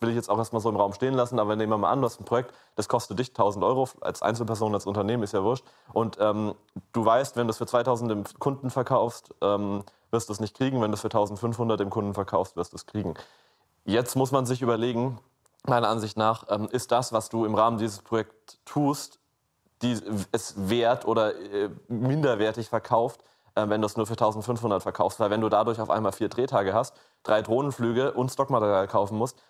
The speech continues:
dann darf man dem Kunden nicht das Gefühl geben, dass er das für dieses Geld kriegt. Und das ist ja auch nicht so.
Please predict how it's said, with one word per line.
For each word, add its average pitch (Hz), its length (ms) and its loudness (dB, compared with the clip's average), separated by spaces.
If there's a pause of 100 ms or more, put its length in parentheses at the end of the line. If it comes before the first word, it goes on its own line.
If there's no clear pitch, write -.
dann 107 180 0
darf 110 240 4
man 117 140 2
dem 107 160 -2
Kunden 127 340 -2
nicht 123 220 -4
das 110 120 -2
Gefühl 139 300 -2
geben, 107 240 0
dass 101 140 0
er 104 80 0
das 101 140 0
für 110 120 -6
dieses 98 260 -6
Geld 98 220 0
kriegt. - 240 -4
Und 101 80 0
das 92 120 -4
ist - 180 -6
ja 107 120 2
auch 92 120 -2
nicht 95 160 -6
so. 85 220 -2